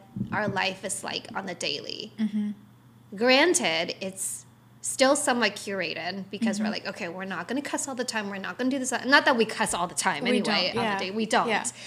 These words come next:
Speaker 2: I love how you,
Speaker 1: Um,
Speaker 2: like, label our
Speaker 1: <laughs>
Speaker 2: things explicit, but it's like
Speaker 1: <laughs> We just say, like,
Speaker 2: <laughs> an F word.
Speaker 1: Right, or, like, S H I T,
Speaker 2: Yeah,
Speaker 1: you
Speaker 2: yeah,
Speaker 1: know? But,
Speaker 2: yeah.
Speaker 1: like, um, but maybe some people will be offended by that, you know? But I think,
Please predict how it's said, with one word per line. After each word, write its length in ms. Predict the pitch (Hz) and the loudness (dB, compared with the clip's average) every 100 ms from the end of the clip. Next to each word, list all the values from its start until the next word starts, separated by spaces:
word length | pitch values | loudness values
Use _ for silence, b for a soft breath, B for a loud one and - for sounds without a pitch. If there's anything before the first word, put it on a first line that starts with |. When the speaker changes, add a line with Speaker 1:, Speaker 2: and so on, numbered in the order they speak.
| B B | B B
Speaker 2:
I 60 | 233 | 8
love 180 | 247 233 | 8 10
how 100 | 233 | 10
you, 160 | 302 | 10
Speaker 1:
Um, 60 | 285 | 6
Speaker 2:
like, 200 | 269 262 | 6 8
label 320 | 208 208 226 | 8 8 8
our 100 | 208 | 8
Speaker 1:
<laughs> 100 | 202 | 8
Speaker 2:
things 200 | 202 202 - | 6 2 0
explicit, 680 | - - 254 247 220 - - | 0 2 4 4 4 0 0
but 140 | 233 | 4
it's 160 | 233 - | 8 10
like 300 | 247 208 359 | 10 10 10
Speaker 1:
<laughs> 240 | 285 - | 10 10
We 100 | 311 | 8
just 280 | 320 339 277 | 8 2 6
say, 200 | 254 247 | 10 12
like, 260 | 226 202 | 10 8
Speaker 2:
<laughs> 320 | 294 262 - 262 | 6 6 4 2
an 100 | 262 | 6
F 200 | 262 - | 6 6
word. 260 | 208 226 - | 6 6 8
Speaker 1:
Right, 360 | 247 269 220 - | 12 12 12 12
or, 140 | 240 | 12
like, 180 | 226 220 220 - - | 12 10 8 4 0
S 160 | - 233 | 2 4
H 140 | 208 | 4
I 120 | 185 170 | 4 2
T, 120 | - | 6
Speaker 2:
Yeah, 300 | 269 254 247 | 10 10 12
Speaker 1:
you 60 | |
Speaker 2:
yeah, 100 | 254 | 12
Speaker 1:
know? 240 | 269 302 - | 12 12 10
But, 200 | 254 233 | 10 10
Speaker 2:
yeah. 1160 | 233 220 - 440 440 339 320 247 240 226 208 196 | 10 8 10 10 10 8 12 12 12 12 8 4
Speaker 1:
like, 220 | 196 - 220 | -2 -6 -6
um, 80 | 226 | 2
but 260 | 254 226 - - b b b - - B B B 294 | 6 6 4 -6 b b b -20 -16 B B B 6
maybe 300 | 311 320 339 | 8 10 8
some 160 | 359 320 | 6 4
people 180 | 285 269 | 4 2
will 80 | |
be 120 | 247 214 | 4 2
offended 280 | 214 185 | 0 -4
by 140 | - - | -4 -6
that, 220 | - - - | -6 -8 -2
you 140 | 214 | 0
know? 180 | 202 226 | 2 2
But 160 | 220 - | 4 4
I 100 | 208 | 2
think, 500 | - 240 220 220 | 2 2 4 0